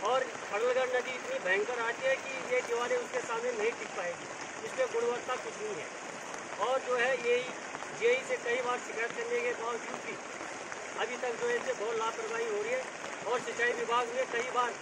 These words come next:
गाँव की समस्या रखने के बाद भी अभी तक जो है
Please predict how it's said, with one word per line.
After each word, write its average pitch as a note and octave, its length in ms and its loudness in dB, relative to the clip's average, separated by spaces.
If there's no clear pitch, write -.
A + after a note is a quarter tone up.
गाँव A#3+ 240 6
की - 380 -8
समस्या A4+ 420 -2
रखने A4 300 -2
के - 120 -4
बाद A#3 240 -4
भी G4 160 -8
अभी A#3+ 120 -4
तक A#3+ 220 -4
जो A#3 80 -4
है B3+ 120 -2